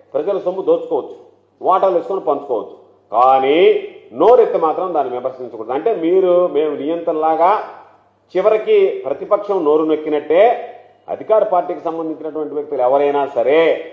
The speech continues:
నోరు తెరిచి మాట్లాడితే సహించాం, ఉపేక్షించాం. ఈరోజు వర్మని ఏ విధంగా జీరో చేశామో, తొక్కేశామో,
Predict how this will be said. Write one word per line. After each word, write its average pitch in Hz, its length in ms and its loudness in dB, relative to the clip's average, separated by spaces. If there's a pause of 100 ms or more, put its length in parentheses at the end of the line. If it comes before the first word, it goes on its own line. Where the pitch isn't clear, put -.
(240)
నోరు 170 300 4
తెరిచి 165 340 -2
మాట్లాడితే 143 840 4 (360)
సహించాం, 147 640 2 (340)
ఉపేక్షించాం. 160 920 2 (320)
ఈరోజు 165 240 6
వర్మని 175 460 4
ఏ 175 40 4
విధంగా 170 280 2
జీరో 175 300 2
చేశామో, 160 440 0
తొక్కేశామో, 151 1000 2